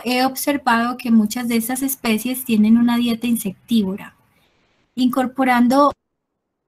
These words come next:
ay, discúlpenme, incorporando formas inmaduras de insectos acuáticos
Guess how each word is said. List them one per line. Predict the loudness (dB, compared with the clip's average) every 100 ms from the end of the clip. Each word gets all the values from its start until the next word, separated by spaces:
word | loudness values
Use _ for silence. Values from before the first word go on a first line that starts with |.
| _ _ _ _ _ _ _ _ _ _ _ _ _ _ -10
ay, | -6 -2
discúlpenme, | -4 -4 -8 -6 -8 -2
incorporando | 0 0 -2 -2 -2 2 2 0
formas | 0 4 4 4
inmaduras | 2 4 4 2 0 0
de |
insectos | 0 0 -2 -6 -6 -6
acuáticos | -2 -2 0 -2 -2 -4 -4